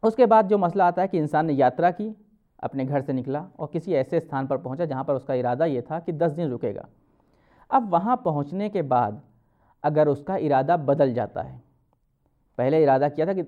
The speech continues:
किसी विशेष शहर में जाने के बाद दस दिन रुकेगा, अब वहाँ पहुँचने के बाद उसका प्रोग्राम बदल जाता है या जो प्रोग्राम पहले था वो कैंसिल हो जाता है।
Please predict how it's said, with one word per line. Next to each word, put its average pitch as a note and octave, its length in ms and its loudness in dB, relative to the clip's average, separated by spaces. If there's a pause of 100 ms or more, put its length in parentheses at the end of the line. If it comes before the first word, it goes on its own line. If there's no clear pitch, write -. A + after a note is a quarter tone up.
(160)
किसी D3+ 220 -4 (140)
विशेष E3+ 360 -4
शहर C#3 160 -4
में C#3+ 120 -2
जाने B2 260 -4
के C3+ 80 -10
बाद E3+ 160 0
दस D#3+ 200 0
दिन E3 160 -2
रुकेगा, B2+ 420 -4
अब C3 80 -12
वहाँ C#3 200 -4
पहुँचने C#3+ 400 -6
के D3+ 60 -4
बाद D3 120 0
उसका D3 140 -6
प्रोग्राम B2+ 420 -4
बदल C3+ 260 0
जाता D3+ 240 -2
है C3+ 160 -10 (600)
या D#3 100 2
जो D3+ 140 2
प्रोग्राम C#3+ 340 -2
पहले C#3 260 -2
था E3 140 -4
वो G3+ 80 0
कैंसिल D3 360 -2
हो B2 80 -2
जाता G#2+ 240 -8
है। A#2+ 120 -14